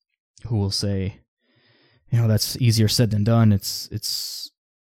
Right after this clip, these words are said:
it's really hard not to overeat." And I think that,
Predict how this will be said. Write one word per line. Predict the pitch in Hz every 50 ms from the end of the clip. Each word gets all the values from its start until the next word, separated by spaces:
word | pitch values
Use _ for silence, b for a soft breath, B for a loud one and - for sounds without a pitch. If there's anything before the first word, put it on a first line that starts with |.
| _ _
it's | - -
really | 123 120 113 107
hard | 113 120 117 117 110 107
not | 117 110 -
to | - - 101
overeat." | 107 107 98 101 - 117 117 117 - - - b b b b b b b b b b b b b b _ _ _ _ _ _ _ _ _
And | 117 117
I | 113 113
think | 110 127 117 -
that, | - 110 107 95 - - -